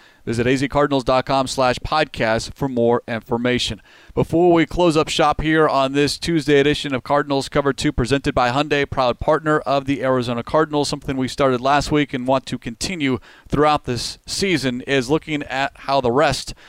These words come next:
of the N F C West fared over the weekend. And we know right now this is the best division in football.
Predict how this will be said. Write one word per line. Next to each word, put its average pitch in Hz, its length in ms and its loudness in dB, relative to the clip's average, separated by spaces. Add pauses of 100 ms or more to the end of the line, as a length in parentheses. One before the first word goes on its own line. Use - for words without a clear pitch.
(160)
of 131 160 -2
the 127 240 0
N 143 140 2
F 131 160 0
C 139 240 -2
West 131 420 2
fared 131 540 2 (280)
over 143 220 4
the 123 80 4
weekend. 120 640 0
And 117 160 -4
we 120 80 -6
know 143 380 4 (180)
right 127 260 2
now 139 240 2
this 139 220 0
is 131 160 -2
the 131 160 2
best 147 540 0 (200)
division 131 600 0 (280)
in 135 160 2
football. 127 540 -2